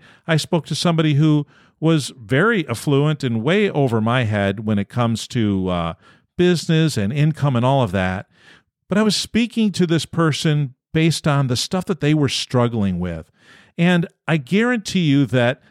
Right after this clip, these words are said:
they were looking for somebody who would just sit and talk to them,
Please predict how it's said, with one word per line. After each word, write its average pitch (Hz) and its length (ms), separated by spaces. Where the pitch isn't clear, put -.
they 151 280
were 233 140
looking 175 300
for 135 160
somebody 139 440
who 117 160
would 127 200
just 190 480
sit - 480
and 120 180
talk 135 460
to 131 140
them, 92 520